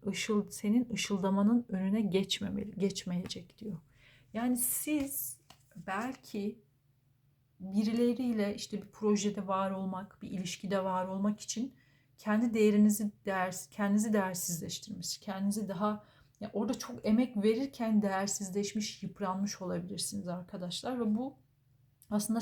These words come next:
kendinize yaptığınız bir adaletsizlik olabilir. A-, ve ışığınızı kaybetmenize yol açmış olabilir ve bunun, bu kadar emek vermenizin, bu kadar, e, sorumluluk üstlenmenizin sebebi de bana kalırsa burada hissettiğiniz bir o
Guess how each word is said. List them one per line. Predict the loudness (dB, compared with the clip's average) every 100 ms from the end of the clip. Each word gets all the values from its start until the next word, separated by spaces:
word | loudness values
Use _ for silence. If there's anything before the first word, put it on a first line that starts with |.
| -4
kendinize | -6 -2 2 4 4
yaptığınız | 2 0 -4 -4 -4
bir | -4 -2
adaletsizlik | -2 -2 -4 -6 -4 -4 -4 -8 _
olabilir. | -6 -2 -2 -2 -4 -6 _ -20 -20 _ _
A-, | -12 -4
ve | 0 0 0 -4
ışığınızı | -2 4 6 6 4
kaybetmenize | -2 0 0 -2 -4 -4 -2 -2
yol | -2 -2
açmış | -6 -10 -10 -8
olabilir | -8 -6 -4 0
ve | 2
bunun, | 2 0 -4
bu | -4 0 0
kadar | 4 4 4
emek | 4 2 0 -4
vermenizin, | -6 -2 -2 -2 -2 -2
bu | -4
kadar, | -2 0 0 -2 -4 _ _ _ _ _ _ _ -10
e, | -6 -4 -6 -8
sorumluluk | -6 4 6 6 2
üstlenmenizin | -4 -2 4 6 6 4
sebebi | 0 -2 0 0
de | 0
bana | 2 0 0
kalırsa | 0 0 0 -2
burada | -2 -2
hissettiğiniz | -2 -2 -2 -2 -2 0 0
bir |
o | -2